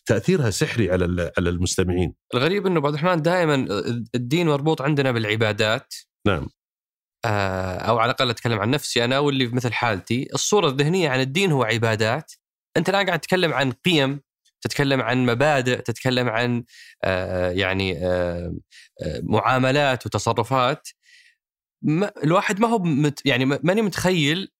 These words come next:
Speaker 2: أو ما كنت متصور ذهنيا إنه مثلا خطيب الجمعة يكلمني عن العناية بالبيئة، مع أنها جزء من تعليم ديننا. بس أنا متعود منه يقول لي، آه، أحكام الصلاة، ويقول لي الأشياء الحرام والأشياء الحلال.
Speaker 1: حلال وحرام.
Speaker 2: آه، وليس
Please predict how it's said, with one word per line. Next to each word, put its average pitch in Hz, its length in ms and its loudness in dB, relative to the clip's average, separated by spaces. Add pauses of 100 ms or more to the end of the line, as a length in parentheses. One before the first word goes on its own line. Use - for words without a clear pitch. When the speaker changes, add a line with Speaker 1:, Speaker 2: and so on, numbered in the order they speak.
(100)
Speaker 2:
أو 131 100 4
ما 160 120 2
كنت 160 180 -4
متصور 147 380 0
ذهنيا 139 380 2
إنه 131 180 2
مثلا 127 220 0
خطيب 147 360 0
الجمعة 131 480 2 (340)
يكلمني 151 500 2
عن 139 280 0
العناية 135 380 2
بالبيئة، 123 500 0
مع 147 160 0
أنها 185 160 0
جزء 196 240 0
من 160 120 2
تعليم 151 320 2
ديننا. 110 300 -2 (600)
بس 123 100 2
أنا 170 240 2
متعود 147 580 0
منه 156 240 2
يقول 160 300 0
لي، 143 340 0
آه، 101 320 -2
أحكام 135 340 0
الصلاة، 120 460 0
ويقول 139 260 2
لي 127 340 2
الأشياء 117 340 0
الحرام 117 360 2
والأشياء 123 300 0
الحلال. 117 560 0
Speaker 1:
حلال 101 200 2
وحرام. 104 280 0
Speaker 2:
آه، 110 400 0
وليس 160 560 2